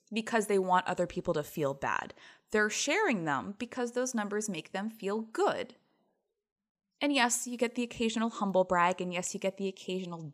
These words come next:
dickweed. That's just life, right? But for the most part,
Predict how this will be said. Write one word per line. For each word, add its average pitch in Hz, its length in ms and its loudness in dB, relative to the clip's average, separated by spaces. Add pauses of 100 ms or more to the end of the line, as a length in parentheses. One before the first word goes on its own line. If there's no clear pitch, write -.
dickweed. 147 540 -4 (420)
That's 240 180 -2
just 233 260 -4
life, 147 460 -6
right? 196 400 0 (220)
But - 120 -6
for 349 60 -6
the 349 100 -8
most 392 320 0
part, 180 360 2